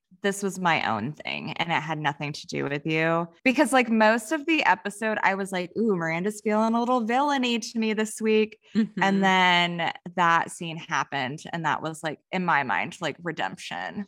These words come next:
Speaker 1: She was there for her friend. She realized she was out of line and she, like, acknowledged that she was out of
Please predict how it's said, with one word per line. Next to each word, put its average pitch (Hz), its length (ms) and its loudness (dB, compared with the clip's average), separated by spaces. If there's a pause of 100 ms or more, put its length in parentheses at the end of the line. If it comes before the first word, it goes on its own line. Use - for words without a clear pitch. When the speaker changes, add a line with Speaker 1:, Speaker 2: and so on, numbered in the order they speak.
Speaker 1:
She - 200 -2
was 180 180 -2
there 180 260 2
for 196 160 0
her 196 160 0
friend. 160 580 2
She 180 200 -6
realized 160 360 0
she 175 120 -6
was 165 180 -6
out 127 180 4
of 143 140 -6
line 117 500 2
and 160 180 -10
she, 95 480 -6
like, 123 200 -6
acknowledged 85 580 -4
that - 140 -8
she - 160 -10
was - 200 -12
out - 120 -8
of - 60 -20